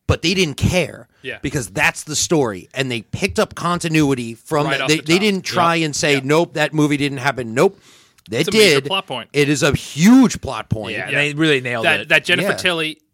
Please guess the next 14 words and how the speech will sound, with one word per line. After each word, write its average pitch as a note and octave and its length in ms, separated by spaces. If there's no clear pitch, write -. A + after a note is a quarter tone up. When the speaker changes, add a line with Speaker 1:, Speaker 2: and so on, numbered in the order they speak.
Speaker 2:
body C3+ 320
is A#2 100
now B2+ 280
one B2 160
hundred C#3+ 120
percent C3 280
inhabited B2 580
by, B2 400
uh, A#2+ 220
Tiffany. A2+ 480
Speaker 1:
Right. G2 300
Speaker 2:
And C3+ 200
that B2+ 280
his, D#3+ 480